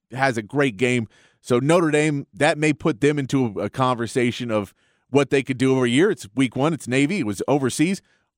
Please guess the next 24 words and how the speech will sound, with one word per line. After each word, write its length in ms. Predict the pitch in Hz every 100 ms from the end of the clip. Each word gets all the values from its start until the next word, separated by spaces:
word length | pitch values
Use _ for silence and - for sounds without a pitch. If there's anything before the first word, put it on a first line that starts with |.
| _ _ -
Maybe 260 | 226 214
not. 220 | 208 117 - -
But 140 | 151
Sam 180 | 220 202
Hartman 300 | 196 175 160
looks 220 | 160 147
like 180 | 151 123
they 180 | 143 139
found 280 | 139 135
a 60 | 123
real 180 | 127 113
quarterback 480 | - 127 107 98 -
at 140 | 98
Notre 260 | 95 107 90
Dame. 340 | 87 151 117 95 _ _ -
Meanwhile, 440 | 147 170 151 143
U 180 | 143 156
S 100 | 131
C, 380 | - 196 165 143 _ _ _ _ _ _
that 260 | 185 196 120
defense 460 | 180 180 131 104
is 100 | 98
still 300 | - - 175
terrible. 640 | 110 135 175 139 98 -